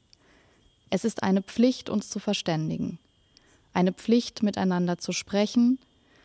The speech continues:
Es ist ein Prinzip des würdigen Lebens. Wir Völker der alten Kulturen, der Kultur des Lebens,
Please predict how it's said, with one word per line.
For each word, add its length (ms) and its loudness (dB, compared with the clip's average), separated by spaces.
Es 100 -4
ist 240 -6
ein 220 0
Prinzip 760 -2
des 220 -2
würdigen 420 2
Lebens. 560 -4
Wir 220 2
Völker 540 0
der 200 -4
alten 320 -2
Kulturen, 720 -2
der 100 0
Kultur 420 0
des 160 -2
Lebens, 580 0